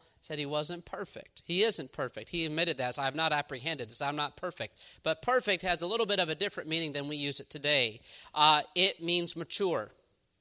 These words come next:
Okay? People that have the right goal, the right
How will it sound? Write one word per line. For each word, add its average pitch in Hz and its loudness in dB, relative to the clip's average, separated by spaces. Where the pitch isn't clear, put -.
Okay? 156 4
People 240 2
that 190 8
have 208 4
the 165 4
right 170 4
goal, 131 2
the 156 0
right 185 8